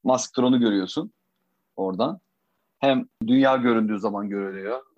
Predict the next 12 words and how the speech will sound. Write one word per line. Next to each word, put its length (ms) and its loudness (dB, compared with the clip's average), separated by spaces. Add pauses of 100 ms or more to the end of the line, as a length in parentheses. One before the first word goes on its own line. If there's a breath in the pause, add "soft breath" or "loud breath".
ba-, 260 4
görünmüyorsa 480 4
başka 240 2
gezegenlere 920 0
bakabildiğin 520 -6
kadar 240 -2
bakıyorsun. 280 -10
Orada 140 2
şeyler 380 4
de 60 6
var. 140 0
İçine 320 -4